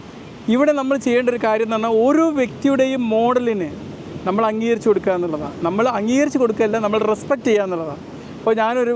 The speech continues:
വിശ്വാസമുള്ള ആളാണ്, നിങ്ങൾ മറ്റൊരു വിശ്വാസമുള്ള ആളാണ്, അല്ലെ ഒരു രാഷ്ട്രീയ-, ഒരു രാഷ്ട്രീയ പാർട്ടി മറ്റൊരു രാഷ്ട്രീയ പാർട്ടി. അപ്പോൾ നിങ്ങൾ, നിങ്ങൾ ഒരു കാര്യം ഇങ്ങോട്ട് പറയുമ്പം നമ്മൾ അങ്ങോട്ട് കയറി തർക്കിക്കാതെ, "ഓ, it's so interesting, നീ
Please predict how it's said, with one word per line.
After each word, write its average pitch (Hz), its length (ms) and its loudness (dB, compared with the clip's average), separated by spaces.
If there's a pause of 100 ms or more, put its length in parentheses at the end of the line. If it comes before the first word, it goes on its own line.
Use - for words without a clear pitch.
വിശ്വാസമുള്ള 208 560 2
ആളാണ്, 180 320 -2
നിങ്ങൾ 202 140 0 (100)
മറ്റൊരു 196 320 2
വിശ്വാസമുള്ള 175 460 -2
ആളാണ്, 170 240 -2
അല്ലെ 175 180 2
ഒരു 190 160 0
രാഷ്ട്രീയ-, 185 240 0
ഒരു 190 100 2
രാഷ്ട്രീയ 202 280 -2
പാർട്ടി 180 220 -4
മറ്റൊരു 170 200 0
രാഷ്ട്രീയ 175 240 -2
പാർട്ടി. 170 140 -8 (320)
അപ്പോൾ 269 200 2
നിങ്ങൾ, 294 220 4 (220)
നിങ്ങൾ 269 240 2 (240)
ഒരു 262 80 0 (100)
കാര്യം 254 260 2
ഇങ്ങോട്ട് 262 260 0
പറയുമ്പം 226 400 0 (360)
നമ്മൾ 208 240 2
അങ്ങോട്ട് 262 320 0
കയറി 247 200 4 (120)
തർക്കിക്കാതെ, 208 640 0 (640)
"ഓ, - 20 4 (420)
it's - 160 -10 (100)
so 254 80 4 (200)
interesting, 214 520 -2 (320)
നീ 214 80 2